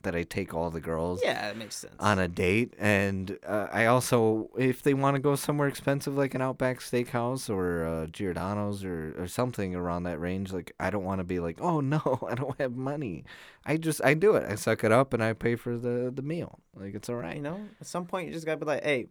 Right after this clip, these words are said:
Speaker 2: we're gonna split this." <laughs>
Speaker 1: Yeah, you know, money's just, uh, it's just a thing. We shouldn't worry about it. But anyway, so, um,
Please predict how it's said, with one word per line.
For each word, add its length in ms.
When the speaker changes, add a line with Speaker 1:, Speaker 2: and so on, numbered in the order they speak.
Speaker 2:
we're 100
gonna 140
split 340
this." 440
<laughs> 60
Speaker 1:
Yeah, 360
you 160
know, 140
money's 500
just, 400
uh, 300
it's 300
just 260
a 60
thing. 480
We 120
shouldn't 300
worry 220
about 260
it. 140
But 140
anyway, 340
so, 640
um, 500